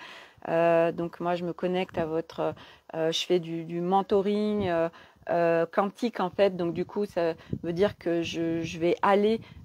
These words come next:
avec vous là où vous avez besoin d'aller, mais en guidance et en navigation multidimensionnelle. Donc ça veut dire que je suis branchée sur votre énergie, sur le champ informationnel, sur de la guidance, sur un, un tas de choses, euh, pour, euh, vraiment aller dans vos profondeurs en individuel.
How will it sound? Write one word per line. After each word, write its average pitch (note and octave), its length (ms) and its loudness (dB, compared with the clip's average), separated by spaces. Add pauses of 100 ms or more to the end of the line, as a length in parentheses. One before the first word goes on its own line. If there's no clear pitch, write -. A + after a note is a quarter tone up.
avec F#3 260 4
vous A3 280 -2
là G3 160 4
où F#3 40 0
vous F3+ 120 -2
avez E3+ 180 2
besoin G#3 380 -2
d'aller, G3+ 460 0
mais F#3+ 440 -2
en E3+ 180 -4
guidance F#3+ 640 -4
et F#3+ 300 -2
en F3 100 -6
navigation F#3+ 460 -4
multidimensionnelle. F#3+ 920 -4
Donc F3 140 -6
ça E3 120 -8
veut D#3+ 100 -8
dire F#3 180 -4
que E3 140 -8
je - 80 -10
suis F#3+ 240 -8 (460)
branchée A3 460 2
sur G#3+ 160 -6
votre E3+ 240 -4
énergie, F#3+ 380 -4
sur F3 140 -6
le D#3 40 -8
champ - 140 -6
informationnel, F#3 580 -6
sur F3 140 -12
de E3 40 -4
la D#3+ 100 -2
guidance, F3 420 -4
sur - 180 -12
un, D#3 120 -8 (160)
un - 100 -12
tas G3 220 0
de - 40 -8
choses, G3 360 -4 (520)
euh, E3+ 400 4
pour, G3 420 2
euh, E3+ 120 4
vraiment F3 320 0
aller F3 240 4
dans F3+ 120 -8
vos D#3 120 -4
profondeurs F3+ 720 -2
en G3 160 2
individuel. E3+ 760 -2